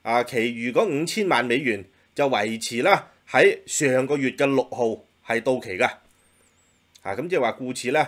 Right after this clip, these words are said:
有兩億美元嘅借貸啊，就押後咗，去到二五年七月還。好啦，噉啊，到期嘅貸款嗰度，五點九九億港元就係今年內到期。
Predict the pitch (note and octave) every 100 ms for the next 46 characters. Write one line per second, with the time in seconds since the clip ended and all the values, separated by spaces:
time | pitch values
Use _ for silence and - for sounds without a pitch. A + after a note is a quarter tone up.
0 | - _ A#2+ C#3 C3 A2 A#2+ D#3 F3+ -
1 | A2+ A2 B2 A#2 G2 F2+ F#2+ A#2+ A#2+ B2
2 | A#2 A#2 A2 - _ _ _ _ F#2+ G2+
3 | A2+ A2 B2 C#3 A#2 A2 G#2+ C3 E3 -
4 | _ _ _ _ C3+ C#3 C3 A#2 A#2 A#2+
5 | A#2+ C3 F#2 F#2+ D3+ A#2 F2+ F2 E2 _
6 | _ _ _ _ _ _ - _ _ _
7 | - G#3 F3+ - F#3 A3 E3 E3+ D#3+ B2+
8 | A2 D3+ D#3 D3 D#3+ F#3+ B2+ B2 C#3+ -
9 | _ - C3 D#3 A3 G3 C#3+ A3+ B3 C3
10 | D#3 A3 E3+ C3+ G3+ G#3 - C3+ F#3+ A#2+
11 | G2 - _ C#3+ C#3+ C#3 G3 D#3 G2+ G#2+
12 | A2 B2 A2+ F2+